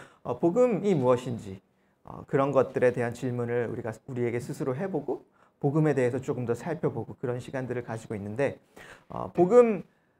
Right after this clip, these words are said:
대한 이야기를 할 때, 어, 여러분들이 교회를 특별히 조금 다니셨던 분들은 그런 이야기를 들어보셨을 거예요. 복음, 우리가 복음으로 살아야 된다.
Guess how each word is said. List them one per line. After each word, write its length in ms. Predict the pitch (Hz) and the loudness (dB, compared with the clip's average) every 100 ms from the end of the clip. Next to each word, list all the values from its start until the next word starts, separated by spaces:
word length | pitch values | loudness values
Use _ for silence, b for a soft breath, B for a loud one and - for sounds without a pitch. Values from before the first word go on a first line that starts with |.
| _ 180 185 | _ 4 4
대한 240 | 180 175 147 | 4 2 2
이야기를 420 | 139 139 147 147 | 2 2 0 0
할 160 | 208 | -4
때, 440 | 147 127 139 92 - | 2 2 2 -2 -8
어, 260 | - 110 117 | -10 -8 -4
여러분들이 480 | 135 185 220 202 196 | 4 6 6 4 0
교회를 840 | 190 170 226 220 208 196 196 180 156 | 2 2 4 4 4 4 4 4 0
특별히 380 | - _ 185 175 | -12 _ 0 0
조금 220 | 180 170 | -2 -2
다니셨던 540 | 165 135 147 185 175 156 | -2 -4 -2 -2 -2 -2
분들은 540 | 123 127 127 147 110 | -2 -2 -2 -2 -4
그런 300 | 160 208 202 | 0 0 2
이야기를 500 | 139 143 131 127 127 | 0 0 -2 -2 -2
들어보셨을 680 | 143 127 120 139 120 - 120 | 0 -2 -2 -6 -8 -8 -10
거예요. 240 | - - | -8 -10
복음, 300 | - 147 220 | 0 2 4
우리가 220 | 160 156 - | 4 4 6
복음으로 400 | 175 254 226 180 | 6 10 10 8
살아야 320 | 180 170 151 | 6 6 4
된다. 280 | 113 110 | 0 -6